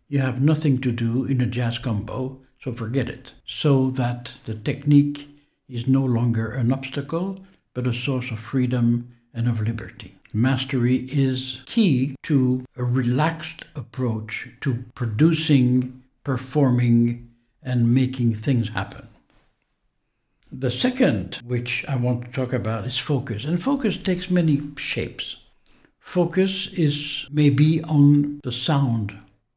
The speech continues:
of the group. How are we going to sound different,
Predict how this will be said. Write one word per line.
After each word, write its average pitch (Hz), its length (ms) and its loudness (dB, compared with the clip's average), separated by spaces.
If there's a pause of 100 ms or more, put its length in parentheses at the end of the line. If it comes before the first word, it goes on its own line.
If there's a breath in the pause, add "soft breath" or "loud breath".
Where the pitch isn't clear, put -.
(120)
of 107 140 -14
the 87 80 -12
group. - 440 -18 (1040)
How 160 300 0
are 139 180 -2
we 135 160 0
going 131 440 0
to 123 120 -8
sound 117 640 -2
different, 147 680 -4